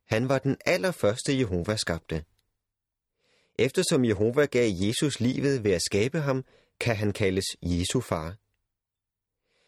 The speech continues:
Da Jehova havde skabt denne åndesøn, brugte han ham som sin værkmester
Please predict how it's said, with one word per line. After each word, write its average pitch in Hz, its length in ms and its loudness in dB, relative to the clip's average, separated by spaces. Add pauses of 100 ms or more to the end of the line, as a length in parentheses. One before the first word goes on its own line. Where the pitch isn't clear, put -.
(160)
Da 104 120 4
Jehova 107 320 2
havde 117 200 2
skabt 113 300 -2
denne 117 260 2
åndesøn, 135 560 0 (340)
brugte 131 320 0
han 135 160 2
ham 98 240 -2
som 120 200 -2
sin 87 240 0
værkmester 101 600 0